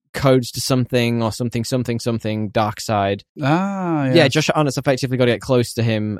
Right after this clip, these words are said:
Speaker 1: as an actor, not being sort of trained in these things, and, like, co-, find a way to get his confidence and all this. Like, there's bits of it that I like the idea of, like, you know,
Speaker 2: Yeah.
Speaker 1: the inception of Josh Hartnett being an actor in a movie.
Speaker 2: <laughs>
Speaker 1: Yeah, obviously not that well,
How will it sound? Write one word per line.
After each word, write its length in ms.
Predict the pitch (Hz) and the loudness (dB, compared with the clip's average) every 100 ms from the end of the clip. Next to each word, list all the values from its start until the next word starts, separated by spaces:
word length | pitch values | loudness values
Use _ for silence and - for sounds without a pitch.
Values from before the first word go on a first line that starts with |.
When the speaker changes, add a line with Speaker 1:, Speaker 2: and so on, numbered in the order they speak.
| _ | _
Speaker 1:
as 240 | 104 117 | -8 -4
an 80 | 113 | -2
actor, 280 | 107 104 107 | -4 -4 -4
not 360 | 104 120 - | 0 0 -2
being 380 | - 101 92 95 | -6 -6 -6 -8
sort 200 | - 110 | -8 -6
of 160 | 95 90 | -6 -10
trained 340 | - 101 98 | -6 -2 -2
in 80 | 90 | -4
these 180 | 95 87 | -6 -8
things, 280 | - 87 98 | -10 -10 -10
and, 80 | 95 | -10
like, 180 | 87 | -10
co-, 300 | - 117 85 107 _ | -8 -8 -8 -12 _
find 200 | 113 107 | -4 -2
a 60 | 101 | -2
way 280 | 98 92 | -2 -4
to 140 | 92 90 | -6 -6
get 140 | 98 | -8
his 100 | 80 | -8
confidence 680 | - 104 95 98 95 92 - | -8 -8 -6 -6 -4 -6 -8
and 80 | 95 | -10
all 100 | 98 | -8
this. 180 | 90 - _ _ _ - | -8 -12 _ _ _ -2
Like, 160 | 247 | 2
there's 200 | 254 277 - | 4 2 2
bits 280 | - 214 - | 4 4 4
of 100 | 185 | 2
it 100 | 190 | 4
that 100 | 156 | 4
I 80 | 156 | 4
like 280 | 151 147 147 | 6 4 2
the 100 | 147 | 2
idea 460 | 131 104 110 127 135 | 2 0 0 0 2
of, 300 | 139 156 - | 2 0 -6
like, 360 | 101 101 95 - | -4 -4 -6 -4
you 100 | 123 | 0
know, 80 | 113 | 2
Speaker 2:
Yeah. 60 | |
Speaker 1:
the 60 | 110 | 0
inception 500 | 107 - 113 113 117 | -2 -2 -4 -4 -8
of 80 | 101 | -4
Josh 220 | 113 113 | -4 0
Hartnett 340 | 123 117 113 | 2 2 0
being 140 | 98 107 | -4 -4
an 80 | 107 | -4
actor 340 | 107 _ 117 | -6 _ -4
in 80 | 101 | -2
a 40 | |
movie. 400 | 98 104 107 120 - | -2 -2 -2 -4 -2
Speaker 2:
<laughs> 180 | 160 107 | 0 2
Speaker 1:
Yeah, 220 | 160 180 170 - | 4 4 0 0
obviously 580 | 180 196 143 139 - 147 | 0 4 4 2 4 6
not 380 | 143 147 127 | 6 6 4
that 200 | 123 123 | 0 0
well, 240 | 127 127 | 4 2